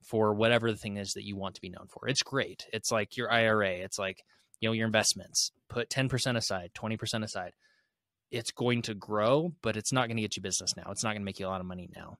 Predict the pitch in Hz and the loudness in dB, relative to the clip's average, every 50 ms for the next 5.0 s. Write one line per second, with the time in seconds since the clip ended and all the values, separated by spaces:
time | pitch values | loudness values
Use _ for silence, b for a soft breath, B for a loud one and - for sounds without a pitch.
0 | _ _ b b b b b b b b 98 98 98 98 101 98 98 98 98 - | _ _ b b b b b b b b -8 -6 -4 -4 -4 -4 -4 -4 -4 -4
1 | 120 - - 127 113 - - - - - 165 165 - 131 113 107 - - 104 101 | -2 0 2 2 2 2 0 -4 0 2 4 4 4 4 2 0 0 -2 -4 -2
2 | 104 110 113 104 101 98 101 104 - _ _ - - - - - - 127 117 - | -2 -2 -2 0 0 0 -2 -2 -6 _ _ -20 -20 -12 -8 -4 0 0 0 0
3 | 120 110 - - - - 101 - - - 110 101 92 117 123 - - - 104 - | -2 -4 -2 -2 -4 -2 0 0 2 2 2 2 0 -2 -2 -4 -6 -10 -6 -4
4 | 107 101 101 - - 90 78 - - - - - - 101 104 104 101 - - - | -2 -2 0 0 -2 -4 -6 -10 -12 -16 -20 -10 -4 -2 -2 0 2 0 0 0